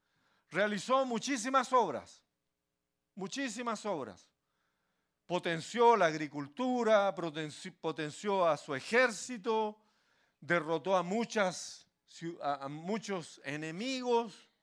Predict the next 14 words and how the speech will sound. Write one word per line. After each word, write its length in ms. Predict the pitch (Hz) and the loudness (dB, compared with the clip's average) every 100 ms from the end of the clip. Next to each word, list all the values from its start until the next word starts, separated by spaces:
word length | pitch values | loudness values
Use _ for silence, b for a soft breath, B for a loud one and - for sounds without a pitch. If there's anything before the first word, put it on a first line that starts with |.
| _ _ _ _ | _ _ _ _
a 100 | 120 | -8
muchas 380 | 151 202 196 151 | -4 -4 -4 -4
naciones 760 | 147 135 - 247 262 240 220 220 | -6 -8 -4 0 0 0 -6 -6
enemigas, 760 | 214 214 240 220 220 208 - _ _ _ _ _ _ _ _ | -6 -6 -6 -4 -6 -6 -14 _ _ _ _ _ _ _ _
excavó 500 | 156 - 160 165 214 | -6 0 2 6 4
muchísimos 640 | 196 175 208 190 214 180 - | 4 -2 -6 -6 -4 -4 0
pozos, 720 | 240 262 233 240 220 - - _ _ _ _ _ _ _ _ | 4 6 4 -2 -4 -6 -18 _ _ _ _ _ _ _ _
potenció 560 | 180 180 170 - 214 | -2 -2 -4 -2 2
la 100 | 208 | 4
agricultura, 1080 | 175 165 165 156 143 - 277 247 220 190 165 _ _ _ _ _ _ _ _ _ _ _ | 4 2 -4 -6 -8 -4 -2 2 2 0 -4 _ _ _ _ _ _ _ _ _ _ _
los 220 | - 139 135 | -8 -6 -4
animales, 960 | 143 143 208 214 208 190 165 - - _ _ _ _ _ _ | -4 2 4 4 2 -2 -6 -14 -20 _ _ _ _ _ _
los 140 | - 110 | -16 -10
vegetales, 920 | 123 - 131 214 214 202 185 - - | -10 -10 -2 2 2 0 -4 -8 -20